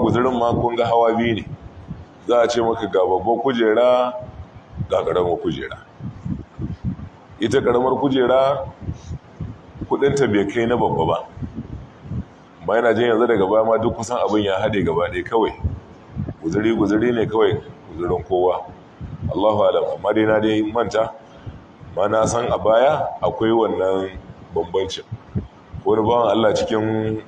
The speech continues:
mutanenmu wata shekara, shi ma, ina nufin mutanenmu Fulani,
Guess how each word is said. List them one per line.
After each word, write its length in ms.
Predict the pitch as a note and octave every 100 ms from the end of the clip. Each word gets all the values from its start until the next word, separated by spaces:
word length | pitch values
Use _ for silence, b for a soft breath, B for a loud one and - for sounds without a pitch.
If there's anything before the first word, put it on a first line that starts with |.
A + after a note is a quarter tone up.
| -
mutanenmu 560 | A2 A#2 G2 F2+ G#2 G2
wata 220 | F#2 G#2
shekara, 540 | G2+ F2+ F#2+ F#2+ - - - - - - - - - - - - - -
shi 300 | - F#2 F#2
ma, 280 | F#2 F#2 - - - - - -
ina 100 | G#2+
nufin 200 | G#2+ G#2
mutanenmu 500 | G#2 A2 G2 G2+ F#2
Fulani, 360 | G2+ F#2+ F2